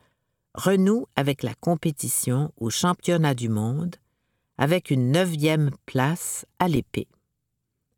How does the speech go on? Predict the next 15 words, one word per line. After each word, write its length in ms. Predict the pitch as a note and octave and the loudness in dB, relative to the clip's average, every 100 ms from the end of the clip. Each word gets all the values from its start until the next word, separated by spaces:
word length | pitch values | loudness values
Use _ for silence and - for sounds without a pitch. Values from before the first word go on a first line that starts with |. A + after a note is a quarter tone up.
| _ _ _ | _ _ _
Après 320 | - F3 - D4+ | -4 -2 0 2
une 160 | E3+ | 2
percée 320 | - D#3 - | 0 0 0
remarquable 720 | D#3 A#2+ A#2 - - D#3+ C#3+ B2+ | 0 0 -2 -4 -2 0 0 0
aux 120 | A#2+ | 0
Jeux 260 | A#2+ C#3+ A#2+ | 2 2 2
paralympiques 760 | B2 A2+ A2 A2+ - D3+ C#3+ | 0 0 0 0 0 -2 -2
de 120 | A2+ A2 | -4 0
deux 140 | D3 D#3+ | 2 2
mille 200 | D3 A#2 | 2 0
vingt-quatre, 720 | G2+ F#2 C#3+ E3+ - - - - _ _ _ _ _ C3+ | -4 -4 -4 -4 -6 -10 -12 -12 _ _ _ _ _ 0
la 180 | C3 | 0
para-escrimeuse 1300 | - F3+ F#3 G#3+ D#3+ - - - C#3 A#2+ A#2+ B2+ - - _ _ | 0 0 0 0 0 -2 -4 0 2 2 0 -2 -10 -12 _ _
Trinity 500 | - G#3+ F#3 D#3 D3+ | 0 2 2 0 0
Lotian 680 | A#2 F#2+ G2+ - G#2 A2+ D#3 | 0 -2 -6 -4 -2 -2 -4